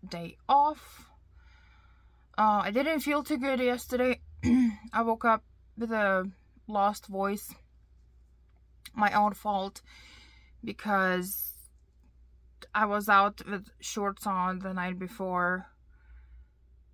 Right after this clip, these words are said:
in a, like, thirty-eight degree <laughs> weather. So when I woke up yesterday in the morning,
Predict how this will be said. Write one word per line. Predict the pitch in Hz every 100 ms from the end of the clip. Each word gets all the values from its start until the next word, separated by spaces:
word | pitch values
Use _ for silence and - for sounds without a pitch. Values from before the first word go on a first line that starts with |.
| _ _ _
in | 214 202 190 - - -
a, | 202 196 175
like, | 196 196 175 - - -
thirty-eight | 208 196 185 190 185 - - - 190
degree | 208 185 190 190 175 170
<laughs> |
weather. | 190 190 202 - 208 - - - - - - - -
So | - 214
when | 220
I | 214
woke | 196 202 -
up | 247 240 233 -
yesterday | 226 233 233 226 208 208
in |
the | 196
morning, | 196 214 208 185 190